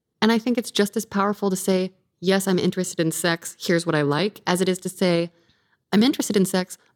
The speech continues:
but not right now because I'm in a phase where I'm working and that's what I'm focused on." Or, like, "Here are my priorities." I think both are equally valid and healthy. And I don't think we have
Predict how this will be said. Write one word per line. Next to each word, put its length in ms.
but 100
not 220
right 160
now 180
because 160
I'm 120
in 60
a 40
phase 320
where 120
I'm 100
working 420
and 100
that's 120
what 80
I'm 100
focused 400
on." 340
Or, 80
like, 160
"Here 220
are 40
my 120
priorities." 500
I 60
think 260
both 380
are 160
equally 580
valid 400
and 100
healthy. 440
And 100
I 60
don't 260
think 220
we 80
have 420